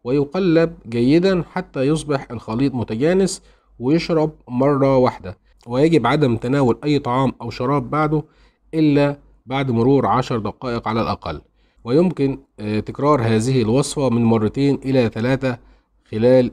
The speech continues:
اليوم. الوصفة التانية اللي هنتكلم عنها النهاردة وصفة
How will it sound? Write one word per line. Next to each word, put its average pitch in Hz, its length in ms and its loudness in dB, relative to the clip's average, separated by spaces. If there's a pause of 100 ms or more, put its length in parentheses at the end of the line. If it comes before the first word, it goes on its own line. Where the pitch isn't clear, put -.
اليوم. 98 320 0 (840)
الوصفة 160 380 2
التانية 160 300 0
اللي 147 100 0
هنتكلم 135 560 -2
عنها 131 260 2
النهاردة 143 640 2
وصفة 143 400 -6